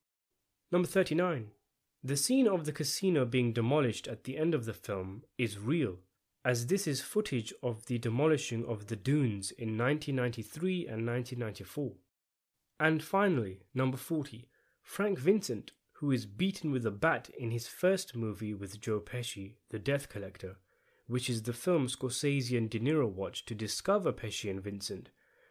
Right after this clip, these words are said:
and who is then beaten by Pesci in Scorsese's Raging Bull, and then is killed by Pesci in Goodfellas, playing a character called Billy Bats,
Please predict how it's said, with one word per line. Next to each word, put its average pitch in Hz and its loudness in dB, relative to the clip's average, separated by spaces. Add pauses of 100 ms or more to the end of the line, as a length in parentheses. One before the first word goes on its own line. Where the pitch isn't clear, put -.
(140)
and 147 4
who 165 6
is 139 6
then 151 4
beaten 165 0
by 127 2
Pesci 123 -4
in 117 2
Scorsese's 127 -2
Raging 104 0
Bull, 170 2 (500)
and 131 2
then 160 6
is 139 0
killed 240 6
by 120 6
Pesci 110 -2
in 104 -2
Goodfellas, 98 0 (240)
playing 127 2
a 117 2
character 202 2
called 104 -2
Billy 107 0
Bats, - -2